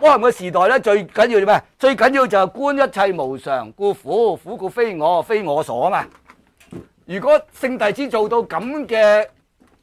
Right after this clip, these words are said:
結果呢，佢就順隨我慢，順得涅槃啦。所謂聖弟子修無常想，住無我想，順隨我慢，順得涅槃。咁即係話呢，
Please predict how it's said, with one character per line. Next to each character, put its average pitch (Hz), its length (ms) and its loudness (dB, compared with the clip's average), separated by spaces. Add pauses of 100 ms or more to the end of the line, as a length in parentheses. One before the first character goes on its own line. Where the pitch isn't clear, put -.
(1080)
結 233 140 -8
果 175 220 -4
呢， 247 180 -2 (640)
佢 190 100 -6
就 185 140 -2
順 165 340 -6
隨 127 200 -8
我 123 220 -4
慢， 123 420 -8
順 123 340 -14
得 175 180 -10
涅 107 120 -20
槃 - 240 -20
啦。 98 120 -20
所 170 180 -8
謂 - 40 -10
聖 135 400 -10
弟 151 360 -12
子 139 80 -12
修 208 120 -2
無 117 260 -10
常 113 260 -12
想， 156 380 -6
住 151 140 -16 (140)
無 107 220 -12
我 117 160 -10
想， 139 260 -12 (400)
順 190 240 -6
隨 143 200 -8
我 135 200 -4
慢， 139 360 -6
順 135 260 -12
得 - 160 -8
涅 117 120 -18
槃。 80 220 -20 (520)
咁 294 160 -8
即 311 80 -4
係 269 100 6
話 185 160 4
呢， 233 160 2